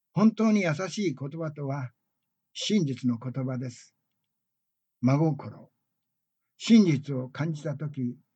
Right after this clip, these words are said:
人は感動するのです。そして、信じられるもの、信じられる人が見つかったとき、人は苦しみの中にありながら、強い心の支えができ、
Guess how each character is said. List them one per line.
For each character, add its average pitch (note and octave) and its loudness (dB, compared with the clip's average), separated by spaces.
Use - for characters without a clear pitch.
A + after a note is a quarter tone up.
人 C3 -4
は B2 -2
感 C#3 -2
動 D3 -2
す C#3+ -12
る C3+ -4
の B2 -4
で A2+ -14
す。 - -20
そ E3 0
し D3+ -4
て、 E3 0
信 G3 0
じ G3+ -2
ら G#3+ 4
れ G3+ 0
る D#3 -2
も C3+ 0
の、 A2+ -6
信 G#3+ 6
じ F3 -2
ら F3 0
れ A3 0
る F3 0
人 D#3+ -4
が D3 -4
見 D3 -2
つ D3 -12
か G3+ -6
っ - -16
た B2+ -8
と A2+ -14
き、 G#2+ -14
人 D3+ 0
は C3+ 0
苦 E3 -4
し D#3+ -8
み E3+ -2
の D#3+ -4
中 D3 -4
に C#3+ -4
あ D#3 -8
り D#3+ -4
な D#3+ -4
が A#2+ -6
ら、 - -18
強 A3+ 6
い F#3+ 4
心 E3 -4
の C#3 -2
支 C#3+ -8
え F3 -4
が D#3 -6
で C3+ -8
き、 - -20